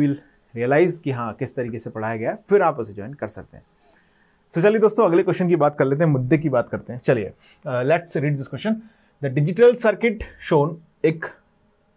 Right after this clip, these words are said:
आपको लॉजिक सर्किट यहाँ पर चित्र में दिखाया गया है। ओके, डी फ्लिप फ्लॉप लगे हुए हैं तीन। ओके, और, अ, ये क्वेश्चन गेट इंस्ट्रूमेंटेशन इसी साल दो हज़ार बाईस में इसे पूछा गया है। ओके, और एक नॉर गेट भी यहाँ पर कनेक्टेड है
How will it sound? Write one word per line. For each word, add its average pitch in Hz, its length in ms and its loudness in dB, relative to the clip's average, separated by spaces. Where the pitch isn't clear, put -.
आपको 147 420 -2
लॉजिक 147 320 0
सर्किट 180 460 0
यहाँ 127 180 -2
पर 127 240 -4
चित्र 131 280 -8
में 123 160 -6
दिखाया 123 260 -4
गया 120 160 0
है। - 100 -2
ओके, 202 220 0
डी 170 180 4
फ्लिप 196 240 2
फ्लॉप 185 180 4
लगे 170 180 2
हुए 165 100 4
हैं 156 100 -2
तीन। 156 320 -4
ओके, 139 180 0
और, 170 260 4
अ, 170 320 4
ये 196 220 4
क्वेश्चन 208 560 2
गेट 180 480 0
इंस्ट्रूमेंटेशन 185 880 2
इसी 165 200 2
साल 147 160 2
दो 147 140 4
हज़ार 156 160 4
बाईस 147 400 0
में 147 200 -4
इसे - 180 -8
पूछा 165 340 2
गया 98 180 -6
है। 87 100 -16
ओके, 247 420 0
और 165 260 4
एक 180 420 2
नॉर 165 300 4
गेट 185 220 2
भी 196 100 2
यहाँ 180 160 0
पर 180 120 -4
कनेक्टेड 165 460 0
है 180 300 -2